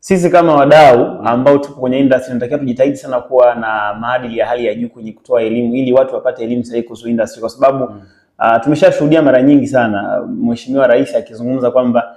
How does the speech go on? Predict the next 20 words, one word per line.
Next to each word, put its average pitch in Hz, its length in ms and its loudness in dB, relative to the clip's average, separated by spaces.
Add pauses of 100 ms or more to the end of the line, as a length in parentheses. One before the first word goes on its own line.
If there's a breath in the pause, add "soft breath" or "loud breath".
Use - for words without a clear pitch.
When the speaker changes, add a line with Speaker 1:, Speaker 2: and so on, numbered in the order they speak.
(140)
Speaker 1:
"Jamani, 135 360 0
hebu 139 180 0
jaribuni 127 400 2
kuangalia 127 480 -2
hiki 139 160 -4
kitu - 220 -18
kinakaaje 131 840 -2
ili 151 160 2
tuweze 143 260 0
Speaker 2:
Mm. 135 60 -8
Speaker 1:
kulinda 135 240 -2
maslahi 120 400 -8
ya 120 100 -4 (120)
nchi, 185 400 -2 (120)
ili 135 140 -2
tusiachwe 175 680 -2
na 120 120 -4
nini." 127 160 0
Lakini 165 340 0
watu 220 460 2